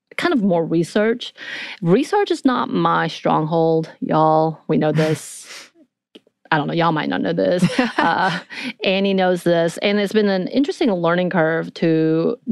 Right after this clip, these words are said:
Speaker 1: do all of that conversation, making it about, um, deeper, meaningful conversations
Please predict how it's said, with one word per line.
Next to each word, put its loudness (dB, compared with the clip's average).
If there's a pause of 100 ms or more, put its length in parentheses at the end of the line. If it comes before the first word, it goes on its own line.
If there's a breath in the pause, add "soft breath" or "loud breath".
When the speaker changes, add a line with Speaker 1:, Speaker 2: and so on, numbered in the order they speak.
Speaker 1:
do 2
all 2
of -2
that 0
conversation, -2 (240 loud breath)
making 0
it -2
about, 0
um, 0 (1200)
deeper, 2
meaningful 2
conversations -2